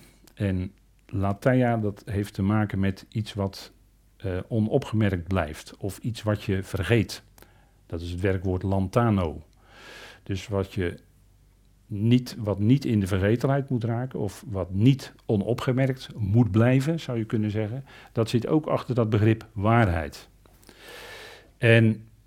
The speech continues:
je kunt dat omschrijven, ik kwam er wel een mooie omschrijving tegen in een, in een, eh, mooi lexicon.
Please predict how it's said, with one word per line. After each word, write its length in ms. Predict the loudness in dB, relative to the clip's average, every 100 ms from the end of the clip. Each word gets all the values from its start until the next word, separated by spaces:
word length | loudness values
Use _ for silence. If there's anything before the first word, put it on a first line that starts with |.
| _ _ _ _ _ _ _ _ _ _ _
je 160 | -2 2
kunt 180 | 8 8
dat 140 | 8
omschrijven, 560 | 4 0 4 6 6 4
ik 60 |
kwam 180 | 4 4
er 60 | 4
wel 120 | 4
een 60 | 4
mooie 260 | 4 2
omschrijving 560 | 0 -4 -4 -2 -2 -2
tegen 400 | -2 -2 -2 -4
in 180 | -6 -6
een, 180 | -8
in 200 | -10 -10
een, 240 | -10 -10 -10
eh, 80 | -10
mooi 280 | -8 -6
lexicon. 580 | -6 -4 -4 -2 -4 -6